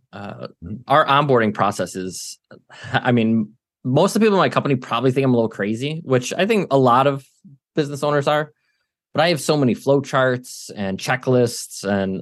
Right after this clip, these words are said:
Speaker 1: all these things to make sure that we're just really covering all of our bases. But a large chunk of what I talk about isn't the,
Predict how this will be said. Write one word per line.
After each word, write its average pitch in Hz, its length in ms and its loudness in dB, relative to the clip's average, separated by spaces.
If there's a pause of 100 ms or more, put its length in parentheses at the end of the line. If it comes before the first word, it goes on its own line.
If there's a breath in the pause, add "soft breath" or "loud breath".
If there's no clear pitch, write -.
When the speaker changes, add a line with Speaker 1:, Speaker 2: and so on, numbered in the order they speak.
(140)
Speaker 1:
all 143 100 4
these 135 160 2
things 113 140 0
to 117 80 -2
make 110 180 0
sure 110 260 2
that 104 220 2
we're 127 180 2
just 147 180 -4
really 147 360 0
covering 131 360 -2
all 117 200 0
of 107 80 -2
our 98 120 0
bases. 92 460 -8
But - 260 -2 (460 soft breath)
a 113 80 4
large 147 560 2 (240)
chunk 147 300 0
of 107 160 2
what 110 400 2
I 107 140 0
talk 139 280 0
about 104 320 2
isn't 165 360 -2
the, 107 440 -2